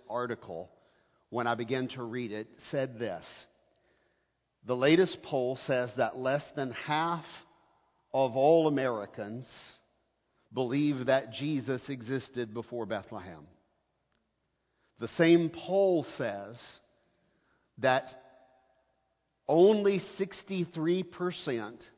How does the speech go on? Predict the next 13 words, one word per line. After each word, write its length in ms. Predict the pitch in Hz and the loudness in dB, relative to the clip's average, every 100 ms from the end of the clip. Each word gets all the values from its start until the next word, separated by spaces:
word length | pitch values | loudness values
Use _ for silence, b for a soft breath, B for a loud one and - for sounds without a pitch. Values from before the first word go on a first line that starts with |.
| _ _ _ _ _ | _ _ _ _ _
of 200 | 135 127 | 0 0
regular 720 | 113 120 151 175 196 190 196 | 0 4 6 6 4 4 2
church 460 | 185 - 185 190 - | 0 2 2 2 0
attenders 760 | 190 202 208 135 107 101 - - _ _ _ _ _ _ _ _ _ _ _ | -2 2 2 2 -4 -8 -12 -16 _ _ _ _ _ _ _ _ _ _ _
believe 580 | 110 139 147 185 185 156 | 0 2 6 6 4 4
that 200 | 151 151 | 4 4
Jesus 560 | 131 156 170 147 151 - | -2 0 0 0 -2 -4
existed 640 | 143 120 139 - 120 113 | -6 -2 -4 -4 -8 -6
before 320 | 117 - 123 | -10 -8 -8
Bethlehem. 500 | 104 98 92 85 80 85 _ _ _ _ _ _ _ _ _ _ _ _ _ _ _ _ _ - | -6 -8 -10 -18 -18 -20 _ _ _ _ _ _ _ _ _ _ _ _ _ _ _ _ _ 0
Now 120 | 139 | 8
that's 200 | 156 196 | 8 8
shocking, 640 | - 196 170 - - 78 | 4 4 4 2 -6 -8